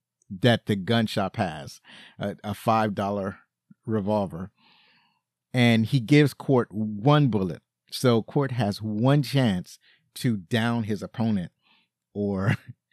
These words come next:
<laughs> or he, or Court will get killed. And it's like, even, even though Court has renounced violence, he doesn't want to die. So that's exactly what he does. He, <laughs> he, uh,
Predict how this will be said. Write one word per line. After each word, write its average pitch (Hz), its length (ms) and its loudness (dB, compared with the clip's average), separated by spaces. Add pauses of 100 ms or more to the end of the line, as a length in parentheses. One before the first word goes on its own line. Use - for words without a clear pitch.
(160)
<laughs> - 500 -14
or 117 180 4
he, 120 180 4
or 104 300 -2
Court 110 360 -4
will 98 140 -2
get 87 240 -10
killed. 95 320 -6
And 107 200 -4
it's 107 120 -4
like, 110 180 -2
even, 127 180 0
even 135 260 4
though 104 240 2
Court - 420 -4
has 98 280 -6
renounced 98 360 -4
violence, 95 340 -6
he 104 140 -8 (100)
doesn't 110 380 -2 (280)
want 110 340 -2
to 110 100 -4
die. 98 400 -2
So 107 180 -2
that's 101 260 -2
exactly 98 440 -6
what 95 120 -6
he - 80 -4
does. 95 220 -6
He, 185 160 -6 (260)
<laughs> - 240 -14
he, 139 760 8
uh, 113 380 2